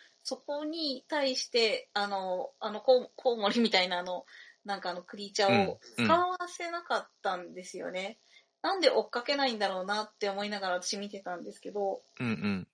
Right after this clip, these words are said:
Speaker 1: ナンシーに取り付くっていう選択だったんだと思って。
Speaker 2: あ、そういうことだったんだっけ？あー。
Speaker 1: 多分、多分、いや、わかんないですけど、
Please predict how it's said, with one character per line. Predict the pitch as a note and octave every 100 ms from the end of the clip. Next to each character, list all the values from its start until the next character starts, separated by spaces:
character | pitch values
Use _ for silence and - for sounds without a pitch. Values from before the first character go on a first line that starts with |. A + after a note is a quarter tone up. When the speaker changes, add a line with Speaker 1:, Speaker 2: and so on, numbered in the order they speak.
| _ _ -
Speaker 1:
ナ | A#3 F4 G#4
ン | G#4
シ | - - A#3 G#3 G3
ー | F#3+
に | F3+ E3+ - -
取 | - - B3
り | -
付 | -
く | - - _
っ |
て | - A#3+
い | G#3 F#3+
う | F3 - -
選 | - G3+ A3
択 | B3 A#3+ G#3+
だ | G#3+
っ | - _
た | A3
ん | F#3+
だ | E3+ E3+
と | F3+
思 | E3+
っ | -
て。 | - - - - -
Speaker 2:
あ、 | - - -
そ | - - G3+ G#3+
う |
い |
う | G#3
こ | A3
と | G3+
だ | C3+
っ | -
た | G2
ん |
だ | F#2+
っ | -
け？ | - F2 F#2 - -
あ | B2 C#3 C#3 C3+ C3 - - _ _ _
ー。 | -
Speaker 1:
多 | A#3
分、 | A3+ F#3+ - -
多 | - C4
分、 | A3+ -
い |
や、 | B3 A#3
わ |
か | A#3
ん | C4+
な | A3+
い | G3
で | G#3+
す |
け | G#3+
ど、 | G#3+ G3+ F#3